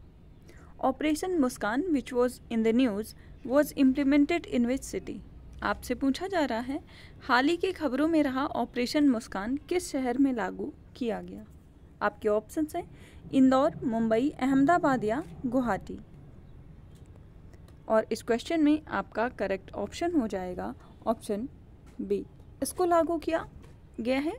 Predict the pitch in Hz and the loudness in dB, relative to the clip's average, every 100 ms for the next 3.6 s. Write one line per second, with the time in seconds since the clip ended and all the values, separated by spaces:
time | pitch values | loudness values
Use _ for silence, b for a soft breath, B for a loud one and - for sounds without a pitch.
0 | - 247 226 214 214 339 - - 226 180 | -4 -2 0 0 0 -4 -10 -8 -6 -6
1 | 180 180 - - - - - - - - | -10 -16 -18 -20 -20 -20 -20 -20 -20 -20
2 | - - - B B B B B B B | -20 -20 -20 B B B B B B B
3 | B - - - 302 359 | B -8 -4 2 2 2